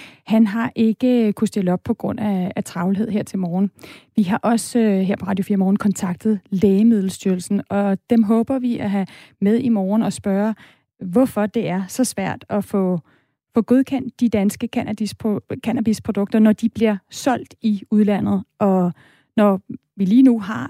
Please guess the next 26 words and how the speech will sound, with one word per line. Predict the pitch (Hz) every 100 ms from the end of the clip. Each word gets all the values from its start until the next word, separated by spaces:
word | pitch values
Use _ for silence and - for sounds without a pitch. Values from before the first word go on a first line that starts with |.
| -
øh, | 196 175
danske | 196 202 -
patienter, | - 196 208 208 - 240 - - _ -
øh, | 196 180 180 180 -
som | - 220 208
jo | 202 190 185 - _
så | - 220 202 _
simpelthen | - 214 202 196 -
bruger, | 185 185 208 226 - _ _ _ _ _
øh, | - -
produkter, | - 196 202 190 220 208
som | - 208 190
ikke | 190
er | 226
lovlige | 170 170 202
lige | 185 190
nu, | 190 180 185 _
for, | - 190 185 180
øh, | 196 185 190 180 -
at | -
afhjælpe | 180 190 202 - -
de, | 185 190 190
øh, | 190 180
symptomer, | - 196 - 226
de | 190 175
har. | 101